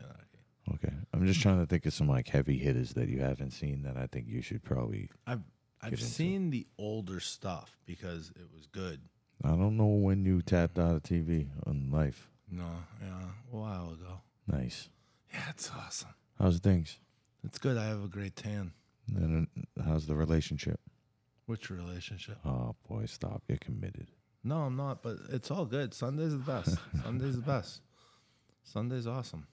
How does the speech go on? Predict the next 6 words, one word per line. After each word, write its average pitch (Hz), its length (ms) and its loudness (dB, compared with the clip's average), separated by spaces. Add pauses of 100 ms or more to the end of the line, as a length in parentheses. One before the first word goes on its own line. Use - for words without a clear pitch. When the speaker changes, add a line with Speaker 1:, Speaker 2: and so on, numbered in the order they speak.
(240)
Speaker 2:
How's 82 280 4
nephew 82 340 6
Nino? 80 480 6 (240)
Amazing. 76 580 2
Speaker 1:
He's 104 300 -4
just - 540 -8